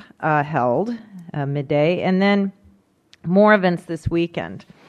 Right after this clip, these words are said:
Um, this past week also marked the retirement of three faculty, Jose Hurtado in counseling, Cliff Zukowski in psych tech, and Jan Whitmer in nursing. And I, I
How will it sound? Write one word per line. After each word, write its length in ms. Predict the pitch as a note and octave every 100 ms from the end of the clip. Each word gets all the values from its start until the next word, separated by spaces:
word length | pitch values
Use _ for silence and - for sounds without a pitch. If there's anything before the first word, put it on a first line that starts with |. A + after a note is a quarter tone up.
| - - - - - - -
Um, 540 | G3 F#3+ F#3+ F#3 D3+
this 160 | G#3 -
past 340 | A#3+ A#3+ -
week 240 | A3 A3+ A3
also 300 | G#3+ - G3+
marked 460 | G3 G3 G3 F#3+
the 80 | F#3
retirement 560 | F3 - F#3 F3+ F3 E3
of 60 |
three 220 | - F3+
faculty, 560 | F3 D3+ C#3+ C#3+ C#3 B2+
Jose 400 | D3 D#3 D3+ D#3
Hurtado 520 | D#3+ F3 C3+ C#3 C#3+
in 100 | C#3+
counseling, 720 | - D3+ D3 D3 E3 E3+ A3 - - _ _ _
Cliff 240 | F#3+ F3+
Zukowski 840 | D#3+ - D3 D#3 - F3+ F3 F#3 -
in 200 | D#3+ D#3
psych 400 | - C#3 D3 -
tech, 400 | - D3 - - - _ - _ -
and 420 | E3 E3 D#3 D3+
Jan 280 | E3 D#3+ D#3
Whitmer 420 | D#3+ C#3 C#3 G3 - - -
in 360 | D#3+ D#3 - D3
nursing. 560 | D3 - - G2 G3 - _ _ - - - - - _ -
And 340 | E3 D#3+ D#3
I, 160 | D#3 -
I 380 | D#3 D#3 D3